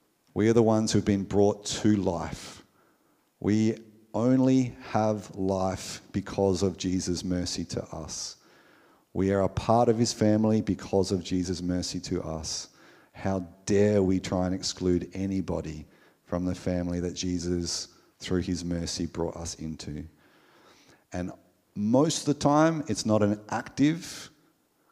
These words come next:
conscious decision. So much of it is just the things that we're not thinking about. And days like today, where we have stuff that's more in our face,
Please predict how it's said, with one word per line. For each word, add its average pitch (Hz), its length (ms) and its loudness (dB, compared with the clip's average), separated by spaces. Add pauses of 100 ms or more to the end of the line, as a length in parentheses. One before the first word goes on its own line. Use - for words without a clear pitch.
(140)
conscious 131 680 2
decision. 139 800 -2 (800)
So 117 320 2
much 123 320 2
of 101 120 2
it 139 320 4
is 98 200 -2
just - 420 0
the 92 440 2 (460)
things 104 300 0
that 98 120 0
we're 95 140 2
not 104 480 -2
thinking 95 360 -2
about. 80 400 -6 (760)
And 98 580 -4
days 117 260 4
like 113 200 2
today, 131 560 2
where 104 120 4
we 101 100 6
have 101 520 2
stuff - 320 0
that's 107 220 0
more 107 260 0
in 107 100 0
our 104 120 2
face, 131 600 -2